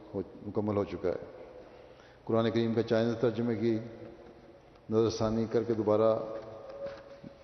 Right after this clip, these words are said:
شائع کیا گیا ہے۔ قرآن کریم جاپانی کا ترجمہ بھی بعض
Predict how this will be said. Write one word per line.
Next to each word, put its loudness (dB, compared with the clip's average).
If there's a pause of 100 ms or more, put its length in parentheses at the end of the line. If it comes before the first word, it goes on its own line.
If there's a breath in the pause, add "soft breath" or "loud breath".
(160)
شائع 0
کیا 2
گیا 2
ہے۔ 2
قرآن 0
کریم -4
جاپانی 2 (120)
کا 2
ترجمہ 2
بھی 0 (2000)
بعض 2